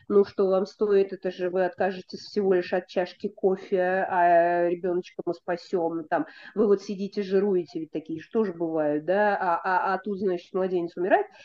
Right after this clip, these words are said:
Если они ведут такую коммуникацию, они, конечно, э, в том числе воспитывают общество. И, э, люди, которые их читают,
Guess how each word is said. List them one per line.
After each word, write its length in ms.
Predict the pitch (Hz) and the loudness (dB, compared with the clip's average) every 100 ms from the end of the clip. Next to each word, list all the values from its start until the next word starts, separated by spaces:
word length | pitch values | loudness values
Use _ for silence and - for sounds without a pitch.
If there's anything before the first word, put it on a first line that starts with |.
| - | -12
Если 160 | 220 214 | -2 0
они 200 | 220 214 | 2 -2
ведут 340 | 190 208 - | -4 -8 -6
такую 440 | 190 185 220 202 | -8 -6 -4 -2
коммуникацию, 960 | 185 170 156 - 165 - 311 - 311 285 - - | -2 -6 -6 -4 -2 2 0 2 2 2 0 -6
они, 480 | 156 180 196 226 233 | -2 0 2 2 2
конечно, 500 | 233 208 208 - 208 | 2 0 0 0 0
э, 460 | 196 185 190 185 185 | 0 2 0 0 -2
в 40 | |
том 140 | - 196 | -2 -2
числе 200 | - 190 | 0 0
воспитывают 520 | 180 - - 180 190 | 0 -6 -4 -2 0
общество. 540 | 170 - - - 135 - - _ | -4 -6 -18 -10 -10 -10 -18 _
И, 460 | - 190 202 202 185 | -6 -4 2 2 2
э, 280 | 196 202 202 | 4 2 2
люди, 280 | 196 254 320 | 0 0 2
которые 360 | 214 185 185 | 0 0 -4
их 80 | 185 | -6
читают, 440 | - - 196 226 | -10 -4 0 0